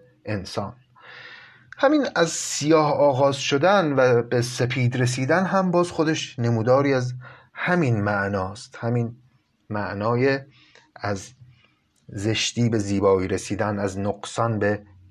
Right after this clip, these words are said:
کمال رسیدن. اما داستان‌های هفت پیکر معانی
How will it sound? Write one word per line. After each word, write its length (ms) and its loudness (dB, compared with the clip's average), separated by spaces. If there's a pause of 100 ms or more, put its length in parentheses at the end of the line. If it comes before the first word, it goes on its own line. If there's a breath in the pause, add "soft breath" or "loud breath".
کمال 360 -4
رسیدن. 600 -12 (920 soft breath)
اما 440 4 (260)
داستان‌های 480 4
هفت 280 4
پیکر 320 4
معانی 840 4